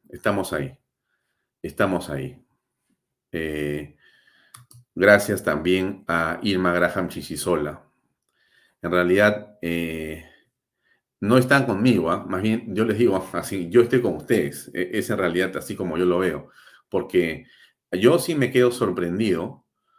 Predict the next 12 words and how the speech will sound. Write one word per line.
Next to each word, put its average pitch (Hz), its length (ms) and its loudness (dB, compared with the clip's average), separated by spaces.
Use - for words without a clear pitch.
Gracias, 107 420 0
Ingrid. 90 320 -4
No, 120 160 0
yo 123 160 2
me 139 120 0
quedo 131 180 2
sorprendido 107 560 -2
por 107 140 -4
una 123 220 0
cuestión 113 360 -4
muy 113 220 -2
importante. 85 600 -8